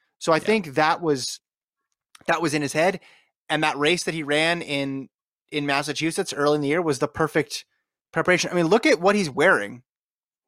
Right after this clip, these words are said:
Speaker 1: on that day in Boston.
Speaker 2: Yeah.
Speaker 1: He did not have a Jeffrey Kirui
Speaker 2: Yeah.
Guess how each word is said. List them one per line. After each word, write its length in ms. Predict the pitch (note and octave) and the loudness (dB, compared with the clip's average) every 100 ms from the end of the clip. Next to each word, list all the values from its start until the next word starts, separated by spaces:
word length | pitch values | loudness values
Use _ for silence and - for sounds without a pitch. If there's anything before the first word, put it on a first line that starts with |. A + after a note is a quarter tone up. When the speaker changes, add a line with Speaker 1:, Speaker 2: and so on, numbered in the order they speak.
| _ _ _ _ _ _ _ _ _ _ - | _ _ _ _ _ _ _ _ _ _ 0
Speaker 1:
on 120 | D#3+ | 2
that 120 | D#3+ | 2
day 120 | E3+ D3+ | 2 2
in 80 | |
Boston. 380 | C3 C#3+ D3+ - | 4 4 2 -4
Speaker 2:
Yeah. 40 | - _ _ _ | -14 _ _ _
Speaker 1:
He 160 | - F#3 G3 | -4 -4 0
did 160 | F3 | -2
not 240 | F3 G#3 G#3+ | 2 2 2
have 180 | G3 F3+ | 0 0
a 40 | |
Jeffrey 640 | C3+ C#3+ F3 - E3+ D#3 - | -2 0 0 0 -4 -4 -6
Kirui 400 | D#3 D#3 F3 D3+ | -4 0 0 0
Speaker 2:
Yeah. 260 | C3+ G2+ | -2 -6